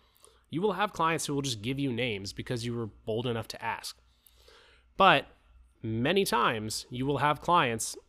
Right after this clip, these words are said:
who give you that all too common answer of, "Mm, you know, no one's coming to mind right now. Let me think about it. I'll, I'll let you know."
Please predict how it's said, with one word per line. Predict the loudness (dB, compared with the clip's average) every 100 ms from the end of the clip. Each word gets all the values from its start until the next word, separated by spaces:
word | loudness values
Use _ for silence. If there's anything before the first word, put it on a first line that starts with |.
| -8 2
who | 2 2 0
give | -2 2
you | 2
that | 2 0 -2 -8 -20 -20 -12 -2
all | -2
too | -2 -2
common | 0 2 2
answer | 0 -2 -4
of, | -6 -12 _ _ _
"Mm, | -8 -4 -4 -6
you | -4
know, | -2
no | 0 0
one's | 0
coming | 0 0
to |
mind | 2 2 2
right | 0
now. | 0 0 0
Let | -4
me | -8
think | -6 -6 0
about | 4 4 4
it. | 0 -2
I'll, | -4
I'll | -2 -2
let | -2 -4
you | -2
know." | 2 4 4 4